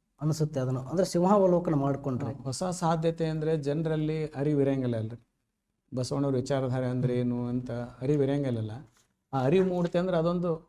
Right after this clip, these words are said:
Speaker 2: ಹೊಸ ಸಾಧ್ಯತೆನ ಅಂತ ನನಗೆ ಅನಿಸ್ತೈತಿ.
Speaker 1: ಹ್ಮ್.
Speaker 2: ಇಡೀ ಅಭಿಯಾನ ಮೂಡಿಸಿದ್ದೆ ಅರಿವು ಮೂಡಿಸೈತ್ರಿ. ಅರಿವು ಮೂಡ್ತೆ ಅಂದ್ರೆ ಮುಂದೆ ಅದು ಆ್ಯಕ್ಷನ್ಸಿಗೆ ಬರ್ತೈತ್ರಿ.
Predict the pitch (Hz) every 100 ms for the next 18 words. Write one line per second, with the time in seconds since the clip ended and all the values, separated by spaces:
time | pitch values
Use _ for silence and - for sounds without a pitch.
0 | _ _ _ _ 147 139 170 156 139 139
1 | 139 143 139 135 156 135 123 117 117 104
2 | - _ 131 113 - _ 135 165 156 135
3 | 139 165 165 156 151 - 151 185 151 147
4 | 127 110 107 - _ _ _ _ _ _
5 | 131 180 175 175 185 180 170 185 180 185
6 | 190 180 202 220 135 - 131 123 117 107
7 | 110 107 _